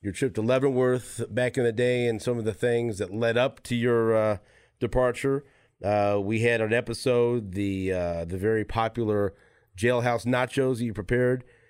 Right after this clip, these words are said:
here in studio. And so we're gonna do something a little different. And, uh, and, and as you pointed out, uh, when we talked about your, uh, your trip away, we kinda left it off at Rochester, and we can go, uh,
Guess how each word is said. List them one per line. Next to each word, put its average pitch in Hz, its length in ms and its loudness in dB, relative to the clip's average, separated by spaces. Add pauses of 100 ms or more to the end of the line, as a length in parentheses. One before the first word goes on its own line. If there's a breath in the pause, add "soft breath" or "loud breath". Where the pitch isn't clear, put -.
(120)
here 131 240 0
in 120 120 -2
studio. 139 640 0 (340 soft breath)
And 113 140 -6
so 143 180 2
we're 131 120 0
gonna 139 120 2
do 175 140 0
something 185 320 0
a - 20 0
little 143 200 0
different. 131 500 0
And, 127 320 0
uh, 117 400 2
and, 127 260 -4
and 120 220 -4
as 113 180 -2
you 139 120 -4
pointed 123 320 2
out, 107 260 2 (480 soft breath)
uh, 107 80 2
when 117 140 0
we 117 80 0
talked 170 320 0
about 120 400 0
your, 117 420 2
uh, 104 180 2
your 101 200 -2
trip - 240 -2
away, 107 480 0
we 101 160 -4
kinda 139 240 0
left 127 240 -2
it 120 80 2
off 117 260 0
at 98 100 -4
Rochester, 107 760 -4 (480 loud breath)
and 107 180 0
we 120 100 0
can 110 200 -2
go, 120 380 2
uh, 101 520 2